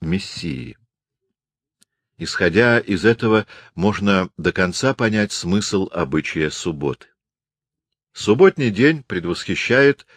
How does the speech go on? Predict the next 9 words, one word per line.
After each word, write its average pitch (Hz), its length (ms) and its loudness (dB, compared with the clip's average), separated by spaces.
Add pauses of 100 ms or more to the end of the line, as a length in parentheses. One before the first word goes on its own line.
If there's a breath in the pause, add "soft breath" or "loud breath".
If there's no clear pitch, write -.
времена 82 500 0
Мессии, 73 640 -6 (640)
ведь 80 220 -2
время 120 340 4
Мессии 110 720 2 (320 soft breath)
названо 117 540 0
временем 104 560 2 (100)
вечной 80 600 -2
субботы. 76 680 -8